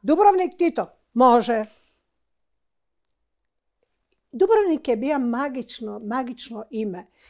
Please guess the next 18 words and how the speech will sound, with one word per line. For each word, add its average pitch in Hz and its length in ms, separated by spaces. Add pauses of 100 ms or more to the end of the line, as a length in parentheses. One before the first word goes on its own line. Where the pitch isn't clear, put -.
(120)
I 277 100
dan 339 280
danas 240 460
je, - 240
i 208 80
na 214 160
to 214 120
sam 170 220
silno 196 320
ponosna. 196 580 (840)
I 254 120
nakon 392 540
što - 200
je 214 140
završila, 233 520
dakle, 202 260
ta 190 180
nagrada, 240 680